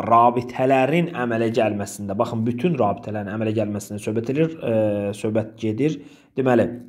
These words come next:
e, donor atomu özünün, e, əgər H üç O-dan söhbət edirsə, e, deməli, dörd dənə elektronundan istifadə eləyibdir. Akseptor atomu isə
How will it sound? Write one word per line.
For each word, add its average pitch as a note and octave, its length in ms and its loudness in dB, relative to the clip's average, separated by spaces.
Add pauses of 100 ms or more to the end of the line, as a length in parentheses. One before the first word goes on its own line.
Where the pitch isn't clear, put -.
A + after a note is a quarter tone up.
(720)
e, G#2 120 -2 (100)
donor C#3 340 4 (140)
atomu A#2+ 400 0 (440)
özünün, C3 540 0
e, G2 200 -6 (840)
əgər G#2 200 -4
H A2+ 120 0
üç - 160 -6
O-dan G#2 200 -4
söhbət G2+ 280 -4
edirsə, G2 240 -4
e, G#2+ 160 -4 (220)
deməli, B2+ 380 -2
dörd - 280 4
dənə A2 200 -2
elektronundan A#2 680 -2
istifadə C#3+ 480 2
eləyibdir. D3+ 500 0 (960)
Akseptor F3 560 0
atomu B2 460 2
isə E3+ 160 0